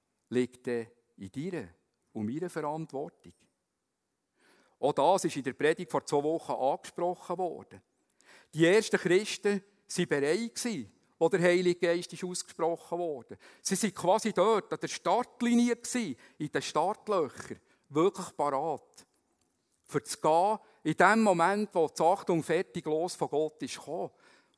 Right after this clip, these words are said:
Und der Heilige Geist ist ausgebrochen wo-, ausgegossen worden. Und was ist passiert? Sie haben dann können reden.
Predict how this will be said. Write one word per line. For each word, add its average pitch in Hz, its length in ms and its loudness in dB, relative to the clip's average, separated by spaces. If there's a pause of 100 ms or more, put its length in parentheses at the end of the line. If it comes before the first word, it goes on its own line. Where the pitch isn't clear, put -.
Und 151 160 0
der 151 80 4
Heilige 175 360 4
Geist 160 460 -2 (120)
ist 127 180 -10
ausgebrochen 165 680 -6
wo-, 170 280 -8
ausgegossen 170 1000 -4
worden. 123 420 -6 (1160)
Und 139 80 2
was 151 160 2
ist 220 200 0
passiert? 220 520 -4 (1200)
Sie 196 200 2
haben 185 180 4
dann 170 180 2
können 143 340 2
reden. 220 460 -2